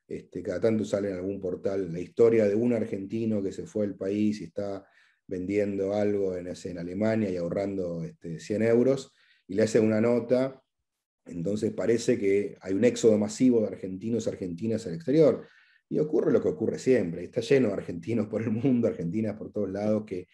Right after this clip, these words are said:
que van, vienen, a algunos les va bien, otros vuelven, este, eh, pero insisto, ¿no? Eh, la Argentina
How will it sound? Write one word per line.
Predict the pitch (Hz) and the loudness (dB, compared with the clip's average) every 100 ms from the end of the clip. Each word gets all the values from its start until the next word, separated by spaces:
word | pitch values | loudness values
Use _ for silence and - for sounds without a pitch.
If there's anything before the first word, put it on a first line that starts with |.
| _ _ _ | _ _ _
que | 90 | 0
van, | 117 123 113 | 4 4 4
vienen, | 131 139 135 123 | 6 6 4 0
a | |
algunos | 98 104 101 | -2 -4 -4
les | 95 | -2
va | 110 | 2
bien, | 147 147 131 101 | 4 4 2 -2
otros | 87 87 | -8 -6
vuelven, | 127 135 123 107 95 85 | 0 2 2 0 -6 -10
este, | 80 - 82 80 - _ _ _ _ _ | -16 -16 -14 -14 -14 _ _ _ _ _
eh, | 107 92 90 | -8 -6 -6
pero | 98 | -4
insisto, | 107 123 113 - 85 | 0 2 2 -2 -4
¿no? | 107 110 98 | -2 -2 -4
Eh, | 90 | -8
la | 85 92 | -8 -8
Argentina | - 104 120 143 123 104 | -6 -4 2 2 2 0